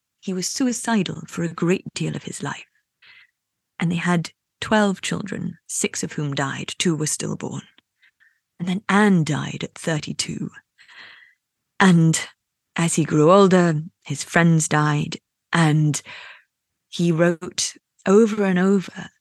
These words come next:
about his longing for death. So he was a man who, who suffered bleak surges of sorrow and misery and fury.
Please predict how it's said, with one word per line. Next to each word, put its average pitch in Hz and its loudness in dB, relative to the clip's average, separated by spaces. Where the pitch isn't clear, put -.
about 147 -6
his 147 -8
longing 160 0
for - -6
death. - -10
So - 0
he 233 0
was 240 -4
a 226 2
man 233 4
who, 190 2
who 180 -8
suffered 175 -6
bleak 247 -2
surges - -2
of - -6
sorrow 156 0
and 135 -4
misery 147 2
and 135 -4
fury. 139 0